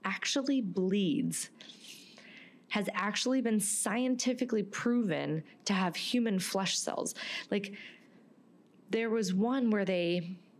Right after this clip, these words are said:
sent it off and had it tested by third-party testing, like, not by the Vatican, you know, people making it up or anything like that. Like, they sent this bleeding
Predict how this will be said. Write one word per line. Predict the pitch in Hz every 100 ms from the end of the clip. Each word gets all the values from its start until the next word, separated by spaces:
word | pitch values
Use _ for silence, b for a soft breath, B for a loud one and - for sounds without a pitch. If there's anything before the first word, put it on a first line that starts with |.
| - - - -
sent | - - 233 247 277
it |
off | 226 190
and | 196
had | 180 185
it | -
tested | 185 180 170
by | 180
third-party | 175 202 202 202 202 190
testing, | 170 147 -
like, | 160 160
not | 170 180 214
by | 254
the | 240 220
Vatican, | 202 185 180 185 175 170 170 170 B B B
you | 185
know, | 156 143 143 143 - -
people | - 190 190
making | 156 170 202 196 190
it |
up | 185 175
or | 175
anything | 170 170
like | 165 160
that. | 165 -
Like, | 175
they | 202
sent | 190 - - - 233 247 -
this | 226 -
bleeding | 170 208 190 214 254 285 269 269